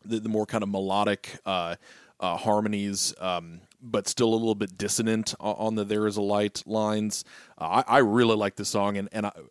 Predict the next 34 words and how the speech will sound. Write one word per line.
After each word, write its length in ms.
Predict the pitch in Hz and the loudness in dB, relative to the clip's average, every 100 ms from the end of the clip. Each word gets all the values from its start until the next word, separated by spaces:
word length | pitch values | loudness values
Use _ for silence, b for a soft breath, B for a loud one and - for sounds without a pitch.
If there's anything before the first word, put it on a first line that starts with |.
| - | -14
you 80 | 98 | -8
know, 80 | |
I'd 140 | 87 92 | -6 0
heard 240 | - 196 | 4 6
Red 160 | 123 110 | 6 4
Right 200 | 104 95 | 4 0
Hand, 240 | 107 101 | -4 -4
and 100 | 104 | -4
of 60 | 95 | -4
course, 360 | - 107 - - | 0 0 -2 -8
you 80 | 98 | -6
know, 120 | 92 | -2
Logan 300 | 104 110 104 | 0 0 0
and 100 | 98 | -2
Josh 260 | 104 110 | 0 0
and 80 | 107 | 0
I, 180 | 98 95 | -2 -2
uh, 320 | 98 95 90 - B B B - | -4 -4 -4 -6 B B B -8
uh, 100 | 90 | -6
covered 380 | - 135 123 113 | 2 4 6 6
Red 200 | 107 107 | 6 6
Right 220 | 104 101 | 6 2
Hand, 540 | 98 110 104 101 101 95 | 2 0 0 0 -4 -6
uh, 320 | 98 92 90 80 | -2 0 0 -4
for 240 | - 104 | 0 0
a 20 | |
Halloween 420 | 92 107 98 107 | 2 2 2 -2
show 240 | 107 117 98 | 0 0 0
several 380 | - 110 101 95 | 0 -2 -2 -4
years 280 | 95 113 104 | -4 -4 -4
ago, 320 | 95 95 95 | -4 -2 -2
but, 280 | 98 95 - | -2 -4 -4
uh, 80 | 95 | -4
this, 200 | 113 | -4